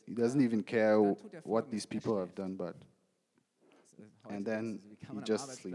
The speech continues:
Speaker 1: sleeps.
Speaker 2: einschlafen? Aber es war tief in der Nacht,
Speaker 1: Maybe
Speaker 2: Mitternacht,
Speaker 1: today you would
Speaker 2: und der
Speaker 1: think,
Speaker 2: Mann sagt,
Speaker 1: „How
Speaker 2: „Hey,
Speaker 1: can you
Speaker 2: alles wie
Speaker 1: just
Speaker 2: immer,
Speaker 1: sleep
Speaker 2: oder?
Speaker 1: on your,
Speaker 2: Wie immer, alles
Speaker 1: um,
Speaker 2: normal.“
Speaker 1: workplace?“
Speaker 2: Und er fängt an einzuschlafen.
Speaker 1: So he starts
Speaker 2: Und,
Speaker 1: sleeping.
Speaker 2: äh, wir erfahren dann später, es war ein ganz normaler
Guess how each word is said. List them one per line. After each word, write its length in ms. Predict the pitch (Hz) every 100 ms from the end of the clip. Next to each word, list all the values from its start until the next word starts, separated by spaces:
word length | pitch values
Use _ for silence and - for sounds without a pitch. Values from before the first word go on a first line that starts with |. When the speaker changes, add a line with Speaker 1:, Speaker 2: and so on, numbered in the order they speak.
| -
Speaker 1:
sleeps. 80 | -
Speaker 2:
einschlafen? 500 | 143 - 143 156 180 _ _ _ _ _
Aber 140 | - 139
es 100 | -
war 120 | 139
tief 220 | - 185
in 80 | 165
der 80 | 160
Nacht, 320 | 165 196 -
Speaker 1:
Maybe 180 | 160 117
Speaker 2:
Mitternacht, 300 | 120 107 104
Speaker 1:
today 200 | 123 120
you 120 | 113
would 80 | 110
Speaker 2:
und 120 | 101 120
der 60 |
Speaker 1:
think, 100 | 113 101
Speaker 2:
Mann 160 | 104
sagt, 300 | 98 95 -
Speaker 1:
„How 100 | 117
Speaker 2:
„Hey, 60 | 113
Speaker 1:
can 140 | 110
you 60 | 104
Speaker 2:
alles 100 | 104
wie 60 | 113
Speaker 1:
just 140 | 101
Speaker 2:
immer, 180 | 110 110
Speaker 1:
sleep 140 | 113 110
Speaker 2:
oder? 140 | -
Speaker 1:
on 180 | 104 202
your, 240 | 190 90
Speaker 2:
Wie 60 | 156
immer, 340 | 156 185 143 104
alles 200 | 156 180
Speaker 1:
um, 40 | -
Speaker 2:
normal.“ 480 | 180 175 170 104 _ _ -
Speaker 1:
workplace?“ 640 | 85 98 - 95 85 -
Speaker 2:
Und 180 | 135 139
er 80 | 143
fängt 240 | - 196 -
an 140 | 156
einzuschlafen. 920 | 147 170 - 147 147 135 131 143 139 _
Speaker 1:
So 200 | - - 95
he 60 |
starts 480 | 92 117 117 - -
Speaker 2:
Und, 200 | 95 123
Speaker 1:
sleeping. 240 | 117 90 -
Speaker 2:
äh, 260 | 120 117
wir 80 | 127
erfahren 300 | 131 185 185
dann 140 | 156
später, 400 | 131 - 143 147
es 160 | 139 -
war 80 | 147
ein 120 | 147
ganz 220 | 139 143
normaler 380 | 139 127 127